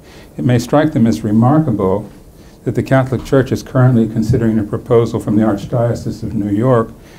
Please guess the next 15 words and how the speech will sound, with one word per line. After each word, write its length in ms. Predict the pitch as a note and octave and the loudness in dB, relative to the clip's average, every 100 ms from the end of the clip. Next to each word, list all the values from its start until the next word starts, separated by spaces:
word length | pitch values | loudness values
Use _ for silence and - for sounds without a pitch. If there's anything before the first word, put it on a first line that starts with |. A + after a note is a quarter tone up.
| - - - - | -20 -20 -20 -2
to 80 | |
recognize 560 | C3+ C3 C3 A#2+ A2 G#2+ | 2 2 2 2 2 2
Dorothy 460 | A2 A2 G#2+ G#2+ G2 | 2 2 0 -4 -4
as 260 | G2+ - - - - - - A#2 | -6 -12 -20 -20 -20 -20 -10 -10
a 60 | |
saint, 520 | - - F#2+ G2 - - - - - - - - - | -6 -4 -4 -6 -10 -20 -20 -20 -20 -20 -20 -20 -16
to 60 | - | 0
put 140 | A2+ | 2
her 100 | A2+ | 2
on 120 | G#2 | 0
the 80 | G2+ | -6
calendar 640 | G2+ A2 G#2+ G#2 G2 G2 - - - - - | -6 -6 -4 -6 -8 -10 -14 -20 -20 -16 -12
of 140 | G2 | -10
the 100 | G#2 | -10
Church 560 | - G#2 F#2+ - - | -8 -6 -6 -8 -20